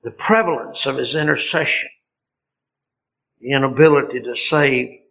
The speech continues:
the ability to save unto the uttermost those that come to God by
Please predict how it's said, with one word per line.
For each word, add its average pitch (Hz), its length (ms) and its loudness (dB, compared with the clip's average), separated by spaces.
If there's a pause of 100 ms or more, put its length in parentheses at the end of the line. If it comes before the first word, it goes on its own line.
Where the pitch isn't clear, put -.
(140)
the 143 140 6
ability 143 580 4
to 127 100 -8
save 147 480 2
unto 127 240 -4
the 127 180 0
uttermost 139 800 -2 (680)
those 113 280 2
that - 220 -12
come 107 220 0
to - 240 -12
God 101 420 -2
by 92 220 -8